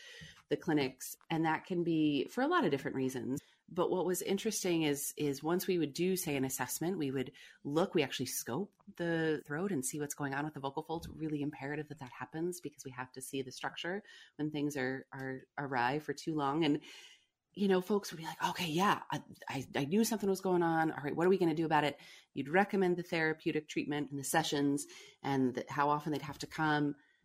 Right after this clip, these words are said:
And that would be a big barrier for folks. And this was pre-covid, granted. So now, you know, doing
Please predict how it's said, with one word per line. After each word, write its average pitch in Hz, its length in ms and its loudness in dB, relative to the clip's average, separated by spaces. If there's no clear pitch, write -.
And 143 140 2
that 143 160 4
would 139 100 0
be 139 140 0
a 127 60 4
big 127 160 0
barrier 113 420 -4
for 147 100 -6
folks. - 480 -8
And 175 120 2
this 226 140 0
was 349 120 2
pre-covid, 151 840 4
granted. 120 420 -2
So 139 240 -2
now, 170 560 4
you 170 180 -2
know, 147 120 2
doing 160 540 2